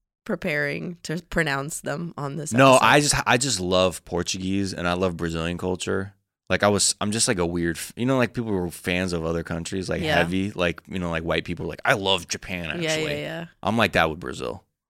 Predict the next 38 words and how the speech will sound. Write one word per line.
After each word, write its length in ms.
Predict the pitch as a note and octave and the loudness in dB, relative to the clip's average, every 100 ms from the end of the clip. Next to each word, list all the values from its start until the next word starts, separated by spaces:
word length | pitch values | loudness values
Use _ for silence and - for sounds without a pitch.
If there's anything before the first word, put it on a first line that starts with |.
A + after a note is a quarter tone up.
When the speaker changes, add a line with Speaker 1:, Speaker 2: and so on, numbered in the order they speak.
| - | -12
Speaker 1:
Yeah. 240 | - - - | -10 -10 -10
Speaker 2:
I 80 | - | -6
love 300 | E2+ C#2+ C2+ | -6 -6 -10
Brazilian 440 | - - - A#1+ A1 | -12 -12 -10 -12 -10
shit. 280 | - - - - | -10 -10 -16 -14
I 60 | |
love 120 | - - | -14 -14
music. 320 | G1+ - - - | -16 -16 -16 -16
I 60 | |
love 220 | G1+ - _ | -16 -18 _
everything. 460 | - - - - A#2 _ | -20 -20 -20 -20 -20 _
I 40 | F#2+ | -16
love 100 | E2+ | -12
the 80 | |
ginga, 560 | F2 E2 E2+ D#2+ D#2 - _ _ _ | -8 -8 -8 -10 -12 -14 _ _ _
the 80 | A2 | -18
culture. 460 | - - - - - - - - | -16 -14 -14 -16 -16 -14 -10 0
Um, 580 | - D3+ D3 C#3+ C#3+ - - - _ _ _ | 6 10 10 8 4 -6 -12 -12 _ _ _
let's 140 | E3+ F3 | 6 8
move 140 | C#3+ | 6
on 100 | B2+ | 6
to 80 | G#2+ | 4
our 60 | F2 | 0
next 180 | D2 | -2
couple, 260 | - - G1+ - _ _ _ - - | -4 -8 -16 -20 _ _ _ -14 -2
where 280 | A2 G#2 F#2+ | 6 8 10
there's 200 | A2+ F#2 | 8 8
a 80 | |
lot 400 | F2+ F#2+ F#2 F#2 G2+ | 2 4 6 8 4
of 120 | - | 0
cultural 420 | - F2+ F#2 F2+ | -4 -4 -2 -2
<laughs> 0 | |
attraction 680 | - - - - - - C4 - | 0 0 4 6 6 8 6 6
between 400 | D4+ B3+ - F#4 | 2 2 2 2
the 100 | - | 2
two. 200 | F3 - | 0 2
Speaker 1:
Oh, 160 | D#3 C#3+ | 4 4
man. 500 | C#3 D3 C#3+ C#3 C#3+ | 4 4 2 0 -6